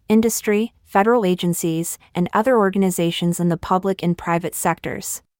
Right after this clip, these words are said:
S P eight hundred seventy and S P eight hundred one hundred and twenty-eight provide guidance on security configuration settings. Derived security requirements. Three point four point three,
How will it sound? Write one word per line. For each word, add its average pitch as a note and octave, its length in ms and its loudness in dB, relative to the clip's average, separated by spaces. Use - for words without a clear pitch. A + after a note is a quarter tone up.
S B3+ 180 4
P B3 320 -4
eight A3 200 0
hundred G#3+ 340 0
seventy F3 640 0
and F3+ 300 2
S A3 240 -4
P - 220 -6
eight G3+ 160 2
hundred G#3 320 -2
one F#3+ 180 0
hundred A3 340 -2
and F3 140 2
twenty-eight F#3 720 -2
provide F#3 420 0
guidance F#3 400 2
on E3 160 -2
security G3+ 480 -2
configuration E3+ 840 -2
settings. - 640 -6
Derived F#3+ 580 0
security G#3 720 -2
requirements. E3 1000 -4
Three B3+ 300 -2
point A3+ 340 -2
four G#3 260 0
point F3 320 -4
three, F#3 480 -2